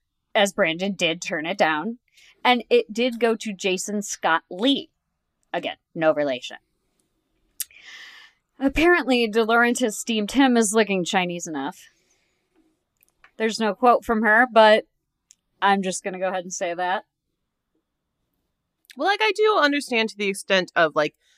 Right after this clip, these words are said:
Speaker 2: getting basic similarities to look for a role. Like, you, when you cast a role, you do have to look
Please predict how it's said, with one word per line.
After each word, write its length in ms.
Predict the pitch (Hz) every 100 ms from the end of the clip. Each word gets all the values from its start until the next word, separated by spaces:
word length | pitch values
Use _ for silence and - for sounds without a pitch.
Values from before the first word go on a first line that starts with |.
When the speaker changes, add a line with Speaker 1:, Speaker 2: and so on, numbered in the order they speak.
| _ _ _
Speaker 2:
getting 420 | 240 262 240 185 170
basic 680 | 202 202 196 - 185 - _ _ _ _
similarities 1120 | - 190 160 143 143 135 135 131 - - - _ _ _ _ _ _
to 140 | - 214
look 260 | 190 156
for 240 | - 165 139
a 40 |
role. 220 | 127 76 _
Like, 200 | - 180
you, 160 | 208 240
when 200 | 208 254
you 100 | 277
cast 380 | - 320 311 -
a 40 | 254
role, 300 | 233 220 202
you 180 | 202 190
do 360 | 170 214 226
have 300 | 185 185 180
to 340 | - 185 165 -
look 320 | 147 156 -